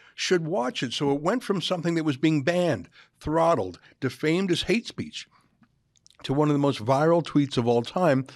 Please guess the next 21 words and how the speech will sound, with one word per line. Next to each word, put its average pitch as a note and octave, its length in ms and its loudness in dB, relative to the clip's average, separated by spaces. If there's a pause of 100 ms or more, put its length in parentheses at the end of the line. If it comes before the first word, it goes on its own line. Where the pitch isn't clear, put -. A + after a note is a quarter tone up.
(320)
that C3+ 140 2
the C#3 80 -2
proprietor G#3 640 2
of G#2 100 -6
Twitter B2+ 300 0
himself C3+ 640 0
said B2 360 0 (380)
everyone C#3 560 2
should C3 600 0 (380)
watch. - 340 -2
There A#2+ 120 -4
were G#2+ 160 -6
a G2+ 40 -6
couple C3 360 -4
of G#2 160 -2 (140)
staff D3 500 -2
exits C3+ 520 -4
over G#2+ 200 -4
this G2+ 180 -8
kerfuffle, A2+ 640 -6
but G#2+ 200 -2